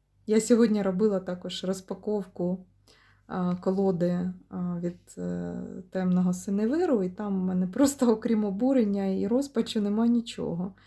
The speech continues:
Хоча та колода коштувала в кілька, в кілька разів більше, любі мої. От.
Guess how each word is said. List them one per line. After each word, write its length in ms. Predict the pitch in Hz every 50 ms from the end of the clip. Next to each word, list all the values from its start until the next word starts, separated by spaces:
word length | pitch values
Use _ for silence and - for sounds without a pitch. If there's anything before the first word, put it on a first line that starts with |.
| - - - - - - - _ _
Хоча 280 | _ - 180 - 196 190
та 180 | 190 214 240
колода 400 | 240 - 226 208 214 220 202 190
коштувала 920 | 180 185 202 220 233 - - - 190 185 185 185 185 185 185 190 185 190 190 190 185
в 140 | - - -
кілька, 600 | - - 240 247 214 196 - - - 170 170 175 -
в 60 | - _
кілька 600 | - - 214 247 294 359 349 339 - - 214 208
разів 640 | 202 202 196 196 180 180 175 180 202 233 269 262 226
більше, 600 | 175 156 170 190 202 202 185 - - - - 175
любі 360 | 175 175 185 202 196 180 190
мої. 320 | 175 175 175 165 165 - _ _ _ _ _ _ _ _ _ - - _ _ _ _ - - _ _ _ _ _ _ _ _ _ _ _ _ _ _ _ _ _ _ _ _ _ _ _ -
От. 520 | 233 226 214 208 202 185 - - - -